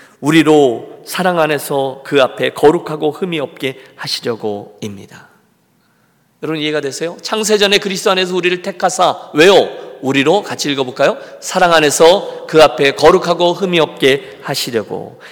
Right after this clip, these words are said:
하나님이 우리에게 원하시는 거예요. 여러분 히브리서 삼 장 일 절에 보면 하나님이 우리를 이렇게 부르세요. "그러므로 함께 하늘의 부르심을 받은 거룩한 형제들아." 우리들의 부르심 속에 담겨져 있는 거룩함이 있는 거죠. "내가 거룩하니 너희도 거룩하라."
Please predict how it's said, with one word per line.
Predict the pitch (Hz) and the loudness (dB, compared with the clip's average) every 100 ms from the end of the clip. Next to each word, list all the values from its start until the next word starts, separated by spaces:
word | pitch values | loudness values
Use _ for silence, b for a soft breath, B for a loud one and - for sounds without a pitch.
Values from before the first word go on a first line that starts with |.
| B | B
하나님이 | 247 262 254 | 2 4 2
우리에게 | 233 208 190 | 0 0 0
원하시는 | 156 143 151 147 139 127 | 0 -4 -8 -12 -18 -18
거예요. | 113 - _ _ _ b b b | -20 -20 _ _ _ b b b
여러분 | 165 208 208 | 0 0 0
히브리서 | 269 247 226 240 | -4 -8 -4 -4
삼 | 220 233 | -4 -6
장 | 233 | -6
일 | 185 160 | -6 -8
절에 | 185 175 | -10 -10
보면 | 147 120 120 202 | -10 -12 -14 -12
하나님이 | 190 240 226 | -4 -4 -2
우리를 | 196 156 185 165 | -4 -4 -6 -4
이렇게 | 147 208 226 | -4 -4 -4
부르세요. | 156 120 113 - 95 _ _ b b b | -4 -12 -12 -16 -18 _ _ b b b
"그러므로 | 165 175 175 175 | 0 2 4 2
함께 | 175 175 185 | 2 -4 -4
하늘의 | 170 185 185 151 | -2 0 -2 -2
부르심을 | 170 170 180 180 | -4 -6 -2 2
받은 | 175 185 180 175 B B | 2 2 -2 -8 B B
거룩한 | - 156 190 196 - - 180 165 151 | 4 6 6 4 -4 -2 -2 -4 -12
형제들아." | - 214 185 170 139 120 107 104 - - b b b | -8 -6 -2 -2 -4 -8 -8 -10 -16 -20 b b b
우리들의 | 156 214 208 202 | -2 -2 2 0
부르심 | 208 180 180 170 | 0 -8 -8 -8
속에 | 190 180 | -6 -4
담겨져 | 160 147 151 | -6 -6 -8
있는 | 143 | -10
거룩함이 | 135 135 165 - 165 139 | -8 -8 -8 -12 -16 -16
있는 | 135 113 - | -18 -20 -20
거죠. | _ - _ B B B | _ -20 _ B B B
"내가 | 139 165 190 | 4 4 6
거룩하니 | 185 185 180 185 | 4 2 0 0
너희도 | 180 180 180 180 | 2 2 2 2
거룩하라." | 170 190 - 196 165 123 - | 4 4 2 -2 -2 -4 -10